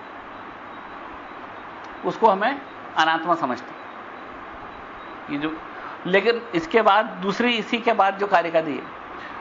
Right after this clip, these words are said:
वो "तिमिरादपि तिमिरमिदं गण्डस्यो परि महायं विस्फोटः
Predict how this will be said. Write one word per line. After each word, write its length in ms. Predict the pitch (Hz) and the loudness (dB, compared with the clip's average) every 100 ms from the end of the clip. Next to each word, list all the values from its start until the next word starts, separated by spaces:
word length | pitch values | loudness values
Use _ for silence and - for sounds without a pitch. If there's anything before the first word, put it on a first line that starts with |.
| - - - | -12 -6 4
वो 100 | 233 | 4
"तिमिरादपि 720 | - - 220 254 269 262 262 | 4 0 4 6 8 6 4
तिमिरमिदं 840 | 262 220 220 233 233 220 226 160 113 - - - - | 0 2 6 6 4 6 6 6 -2 -8 -12 -12 -8
गण्डस्यो 680 | 147 165 196 226 233 226 226 | 4 4 6 4 4 6 6
परि 220 | 220 202 | 6 4
महायं 540 | 180 160 185 190 190 | 4 4 6 6 6
विस्फोटः 680 | 196 185 165 - 180 170 113 | 4 2 2 4 6 6 4